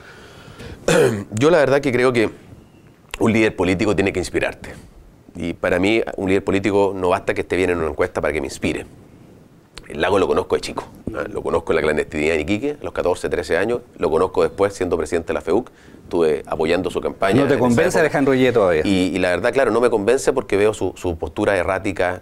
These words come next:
Speaker 1: eh, cuesta saber lo que piensa, no veo que marque, ¿no es cierto?, posición respecto a muchos temas. Eh, y claro, como yo soy independiente, eso me da cierta, cierta libertad.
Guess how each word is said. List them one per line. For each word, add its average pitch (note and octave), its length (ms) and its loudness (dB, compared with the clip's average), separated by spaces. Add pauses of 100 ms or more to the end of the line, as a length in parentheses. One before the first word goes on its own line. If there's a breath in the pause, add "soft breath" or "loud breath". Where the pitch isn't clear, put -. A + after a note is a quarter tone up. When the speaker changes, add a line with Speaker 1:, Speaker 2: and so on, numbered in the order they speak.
(120)
Speaker 1:
eh, D#2 180 -6
cuesta G2 460 0
saber E2 240 0
lo E2 140 -2
que D2+ 100 -4
piensa, E2+ 560 0
no F2 160 -2
veo G2 320 2
que D#2+ 160 -2
marque, F2 400 -2
¿no E2+ 100 -8
es F2 60 -12
cierto?, E2+ 300 -2
posición F2 400 -4
respecto E2 320 -6
a - 20 -2
muchos E2+ 260 -6
temas. E2+ 320 0 (520 loud breath)
Eh, D#2 640 2 (580 loud breath)
y G2 200 2
claro, A2+ 360 0
como G2 160 2
yo B2 80 4
soy D#3 140 2
independiente, A2+ 720 0
eso B2 200 -2
me A2+ 100 4
da B2 80 2
cierta, B2+ 400 0
cierta B2 280 -2
libertad. G2 460 0